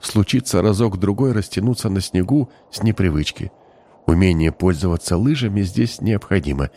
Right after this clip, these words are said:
и я уверена, что с моей помощью вы научитесь этому очень скоро». И обе молодые пары, надев лыжи, обошли круг — ограждённый санями и охраняемый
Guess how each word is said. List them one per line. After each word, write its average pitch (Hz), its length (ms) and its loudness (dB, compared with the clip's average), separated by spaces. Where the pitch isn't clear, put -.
и - 80 2
я 76 280 4
уверена, 104 580 0
что 85 220 -2
с - 100 -4
моей 78 320 2
помощью - 680 -2
вы 80 200 4
научитесь 92 840 0
этому 76 340 0
очень 95 380 -4
скоро». - 380 -6
И 85 80 6
обе 71 280 4
молодые 67 540 0
пары, 117 500 0
надев 69 460 0
лыжи, 110 480 0
обошли 67 640 0
круг — 60 420 -4
ограждённый 71 720 2
санями 98 520 0
и 87 140 -2
охраняемый 80 840 0